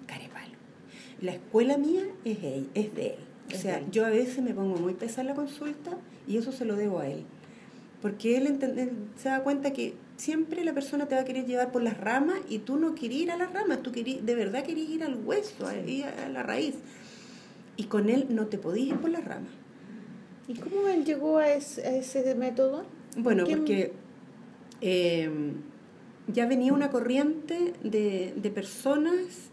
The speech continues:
Speaker 1: en Europa que estaban pensando en esta forma de hacer terapia. Y una de ellas era él,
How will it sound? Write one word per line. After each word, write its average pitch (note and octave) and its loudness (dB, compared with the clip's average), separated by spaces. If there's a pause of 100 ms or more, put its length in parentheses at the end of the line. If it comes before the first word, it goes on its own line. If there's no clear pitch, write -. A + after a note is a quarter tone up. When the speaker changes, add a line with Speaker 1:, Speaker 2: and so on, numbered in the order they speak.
Speaker 1:
en G#3 2
Europa B3 2 (220)
que A3 -10
estaban A#3 -2
pensando C#4 0
en A3 -2
esta A#3 -4
forma C4+ 2
de D#4 -2
hacer D4 -6
terapia. C#4 -4 (760)
Y G#3 0
una C4 4
de C#4 4
ellas C#4+ -2
era C#4+ -2
él, E3+ 0